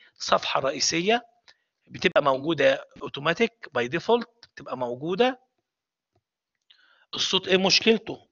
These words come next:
الصوت شغال كويس. آه، د-، دكتورة دعاء، الصوت كويس. المؤشر عندي، آه، أنا ع-، أنا، أنا المرة اللي فاتت كنت أنا السبب، ضغطت على ميوت من غير ما أقصد.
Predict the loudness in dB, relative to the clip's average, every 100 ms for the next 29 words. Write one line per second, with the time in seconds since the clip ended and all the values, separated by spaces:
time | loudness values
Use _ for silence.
0 | _ -10 -6 -6 -2 0 4 4 2 4
1 | 6 6 4 0 -2 -4 _ _ _ _
2 | _ _ _ _ _ _ _ _ _ _
3 | _ _ _ _ _ _ _ -4 -2 0
4 | -2 -2 -4 -4 -6 -6 0 4 8 8
5 | 8 6 2 -12 -16 -20 -12 -8 -8 -6
6 | 2 4 2 -4 -10 -14 _ _ _ _
7 | _ _ _ _ -16 -6 -2 0 2 4
8 | 4 2 -2 -8 -14 _ _ _ _ _
9 | _ 2 2 2 -2 0 2 2 -2 -2
10 | 0 2 2 0 -2 -4 -6 -14 -6 2
11 | 4 4 4 2 2 0 2 2 4 4
12 | 4 4 4 6 6 6 6 2 -4 0
13 | 2 2 -2 -4 -16